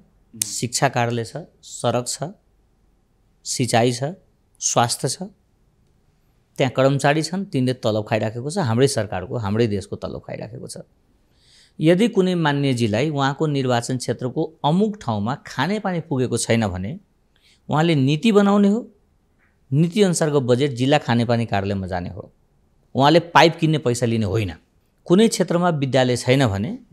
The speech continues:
जिल्लामा भएको जिल्ला शिक्षा कार्यालय वा जिल्ला शिक्षा समन्वय समितिलाई उहाँले निर्देशन दिने हो र आवश्यकताको आधारमा त्यो विद्यालय खोल्ने हो। उहाँले विद्यालयको छानाको जस्ता किन्ने पैसा बोक्ने होइन।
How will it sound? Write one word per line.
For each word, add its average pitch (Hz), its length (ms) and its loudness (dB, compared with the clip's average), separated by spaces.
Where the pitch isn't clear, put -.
जिल्लामा 170 420 0
भएको 127 380 -2
जिल्ला 127 300 0
शिक्षा 123 320 -4
कार्यालय 110 320 -2
वा 156 120 4
जिल्ला 127 280 2
शिक्षा - 500 -6
समन्वय 131 480 -2
समितिलाई 117 640 0
उहाँले 120 260 2
निर्देशन 143 540 4
दिने 202 200 4
हो 214 120 4
र 185 60 4
आवश्यकताको 139 580 2
आधारमा 110 360 -2
त्यो 107 100 -8
विद्यालय 123 480 2
खोल्ने 165 280 0
हो। 185 120 2
उहाँले 160 380 4
विद्यालयको 139 560 2
छानाको 190 580 2
जस्ता 147 340 0
किन्ने 135 260 -2
पैसा 113 260 -6
बोक्ने 107 280 -6
होइन। 107 280 -2